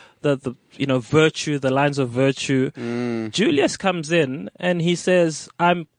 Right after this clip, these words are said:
Speaker 1: creating, first of all, a clear distinction in the mind of voters about who we're going against and who we're for. We're against white monopoly capital and we're for black people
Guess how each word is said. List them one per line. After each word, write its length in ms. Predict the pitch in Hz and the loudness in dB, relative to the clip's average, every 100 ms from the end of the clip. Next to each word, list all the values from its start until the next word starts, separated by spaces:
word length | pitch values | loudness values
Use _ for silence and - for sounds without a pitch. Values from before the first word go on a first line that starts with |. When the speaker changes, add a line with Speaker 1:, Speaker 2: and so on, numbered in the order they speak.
| - | -4
Speaker 1:
creating, 600 | 185 185 214 - 208 185 | 2 4 2 0 -2 0
first 280 | 220 220 - | 0 0 0
of 140 | 165 | 2
all, 200 | 160 160 | 2 2
a 60 | - | -2
clear 280 | - 190 | -2 -2
distinction 600 | 175 147 - 160 151 - 147 | 0 -6 -4 -4 -4 -4 -4
in 80 | |
the 80 | 135 | -2
mind 240 | 127 131 131 | -2 -2 -4
of 60 | |
voters 460 | 117 123 120 190 190 | -2 -2 -2 -4 -2
about 380 | 139 143 156 - | -2 0 0 -2
who 140 | - | 0
we're 180 | 160 147 | 2 2
going 280 | 120 123 127 | 2 0 0
against 440 | 117 117 165 - | -4 -4 -6 -8
and 180 | 98 123 | -8 -6
who 140 | 120 131 | -6 -4
we're 140 | 117 | -4
for. 360 | - 127 78 - _ - - - | -2 -4 -4 -8 _ -20 -20 -6
We're 140 | 127 127 | 0 0
against 360 | - 151 170 | 2 0 0
white 200 | 147 151 | -2 -2
monopoly 400 | 156 143 147 139 | -2 -4 -2 -4
capital 440 | - 143 156 180 208 | -4 -4 -2 -4 -4
and 160 | 139 123 | -4 -4
we're 80 | |
for 260 | 120 135 131 | -4 -2 -2
black 280 | 117 123 117 | 0 -2 -4
people 460 | 123 113 139 165 | -12 -8 -6 -6